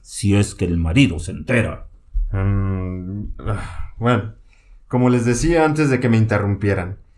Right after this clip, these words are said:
Speaker 2: el hecho es que ya habíamos entrado a Tenochtitlán,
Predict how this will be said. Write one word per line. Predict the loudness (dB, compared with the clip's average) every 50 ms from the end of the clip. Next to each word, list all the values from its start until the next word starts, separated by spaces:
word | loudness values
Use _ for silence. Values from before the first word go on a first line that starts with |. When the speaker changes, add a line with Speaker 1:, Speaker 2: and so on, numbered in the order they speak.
| -16 -16 -10 -2
Speaker 2:
el | 2 4 4
hecho | 4 4 2 2 2 2 2 2 0 -4 -2
es | -2 -2 0
que | 0 2
ya | 2 4
habíamos | 4 4 2 2 2 0 2
entrado | 2 2 2 2 2 2 2 2 0
a | 0
Tenochtitlán, | 0 0 2 2 2 0 0 -2 0 2 2 2 2 0 -2 -6